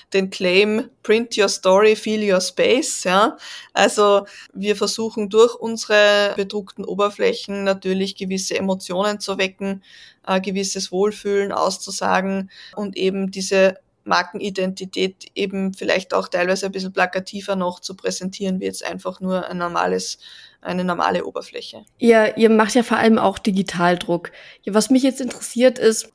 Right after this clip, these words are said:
Speaker 2: was bedeutet das jetzt konkret, wenn ich zum Beispiel Digitaldruck einsetze, um meine Marke t-, zu transportieren? Also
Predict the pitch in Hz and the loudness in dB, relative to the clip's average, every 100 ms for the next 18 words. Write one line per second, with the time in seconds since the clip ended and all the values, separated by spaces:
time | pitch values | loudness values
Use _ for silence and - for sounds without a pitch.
0 | - 214 214 - 214 254 262 247 226 220 | 0 2 2 2 2 2 2 0 0 -2
1 | - 196 - 233 240 214 202 220 - 208 | 0 -2 2 2 4 2 0 -2 -2 -2
2 | 196 - 214 196 196 196 - - 208 233 | -2 -2 -2 -2 -4 -6 -8 0 0 0
3 | 233 - 196 - - 220 262 254 247 - | -4 -8 -8 -2 2 6 6 4 0 0
4 | 262 254 254 - - _ _ 226 233 233 | 0 0 -2 -14 -20 _ _ 6 8 4
5 | 233 233 - _ _ 196 196 196 170 170 | 2 0 -8 _ _ 0 4 4 4 0
6 | - - - 185 - 180 175 - 175 - | -8 -14 -12 -10 -6 -4 -4 -8 -14 -6
7 | 180 170 - 190 202 196 | -4 -4 0 2 4 0